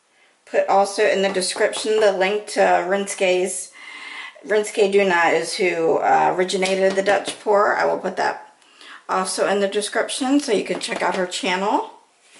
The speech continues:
Um, but we're gonna try this again. I've tried this, uh, once before and I ended up scraping it 'cause I realized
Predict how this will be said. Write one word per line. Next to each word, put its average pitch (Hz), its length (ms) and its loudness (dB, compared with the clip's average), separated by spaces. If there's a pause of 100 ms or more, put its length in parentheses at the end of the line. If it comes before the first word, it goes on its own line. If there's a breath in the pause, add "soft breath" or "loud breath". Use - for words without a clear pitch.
(800 loud breath)
Um, 180 760 0 (2500 loud breath)
but - 100 -6
we're 208 100 -2
gonna 208 100 -2
try 214 240 -2
this 226 720 -2 (120)
again. 175 480 -6 (580 loud breath)
I've 180 380 -10
tried 185 400 -2
this, - 520 -4 (100)
uh, 165 360 2
once 185 340 0
before 202 680 0
and 180 540 -2 (460 loud breath)
I - 80 -6
ended 175 200 -2
up 180 140 -2
scraping 170 500 -4
it - 160 -12
'cause - 600 -8
I - 120 0
realized 180 760 0